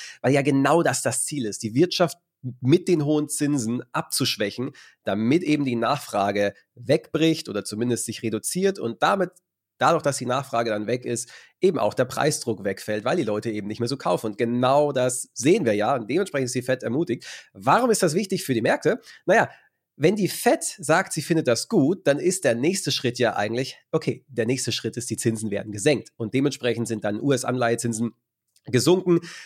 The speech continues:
Die Aktien haben's initial gefeiert, bis, äh, sie dann realisiert haben, oh shit, warte mal, nur weil die Zinsen runtergehen, bedeutet es nicht unbedingt, dass es positiv für Aktien ist, weil die Unternehmen, denen der Aktienmarkt ja da trackt, dass es de-, weil es denen natürlich dann schlechter geht.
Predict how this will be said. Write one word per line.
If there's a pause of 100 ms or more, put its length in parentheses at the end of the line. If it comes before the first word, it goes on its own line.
(100)
Die
Aktien
haben's
initial
gefeiert,
bis,
äh,
sie
dann
realisiert
haben,
oh
shit,
warte
mal,
nur
weil
die
Zinsen
runtergehen,
bedeutet
es
nicht
unbedingt,
dass
es
positiv
für
Aktien
ist,
weil
die
Unternehmen,
denen (280)
der
Aktienmarkt
ja
da
trackt, (380)
dass
es
de-, (100)
weil
es
denen
natürlich
dann
schlechter
geht.